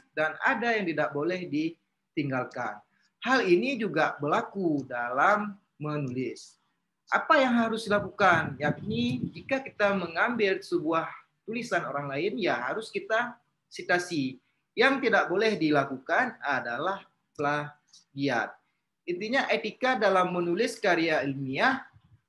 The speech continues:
penulis harus jujur, terbuka, dan bertanggung jawab. Penulis dilarang mencuri ide orang lain, menyembunyikan salah satu bagian dari prosedur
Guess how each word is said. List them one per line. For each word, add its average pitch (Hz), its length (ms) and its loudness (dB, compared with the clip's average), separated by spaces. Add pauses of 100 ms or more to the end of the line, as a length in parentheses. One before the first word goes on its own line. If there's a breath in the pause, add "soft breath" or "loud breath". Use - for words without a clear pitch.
(160)
penulis 247 400 2
harus 233 320 0
jujur, 151 480 0 (880)
terbuka, 190 560 2
dan 202 400 2
bertanggung 170 400 0
jawab. 127 400 0 (1200)
Penulis 254 640 4
dilarang 220 480 2
mencuri 220 560 -4
ide 262 240 -2
orang 277 240 2
lain, 262 300 2 (340)
menyembunyikan 170 720 2
salah 196 240 0
satu 160 240 -4
bagian 180 560 2
dari 143 240 2
prosedur 180 560 -6